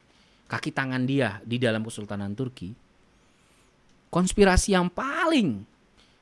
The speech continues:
yang paling, eh, menyedihkan yang dilakukan oleh ko-, eh, Konstantinopel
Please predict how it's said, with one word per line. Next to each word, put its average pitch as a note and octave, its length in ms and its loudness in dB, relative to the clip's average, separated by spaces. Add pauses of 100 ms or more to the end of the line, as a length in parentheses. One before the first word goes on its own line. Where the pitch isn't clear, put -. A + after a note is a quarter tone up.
(140)
yang F3+ 240 -2
paling, A#3+ 800 2
eh, F#3 400 -2
menyedihkan F#3 640 4
yang D3+ 160 2
dilakukan C#3+ 640 2
oleh A2+ 400 -2
ko-, - 160 -14
eh, A2+ 540 -2 (580)
Konstantinopel B2+ 720 2